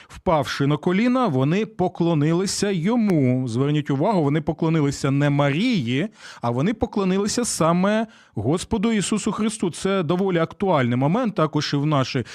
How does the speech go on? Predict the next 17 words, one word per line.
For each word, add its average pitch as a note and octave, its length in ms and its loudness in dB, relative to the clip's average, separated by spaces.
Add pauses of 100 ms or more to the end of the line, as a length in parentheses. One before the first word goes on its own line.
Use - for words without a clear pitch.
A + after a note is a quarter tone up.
(160)
часи, G#3 440 -2
так, G#3+ 360 -2
коли, E3 380 0 (400)
е, C3+ 140 2
на D#3+ 220 2
жаль, F3 400 0
більше F3+ 480 -2
уваги E3 420 0
приділяється E3 760 -2
чомусь E3 520 -2
благословенній D#3+ 760 0
Марії C#3+ 320 0
Діви, F3+ 320 0
яку B2+ 240 -2
ми C3+ 100 2
шануємо, D#3 640 0
звичайно, A#2 600 -2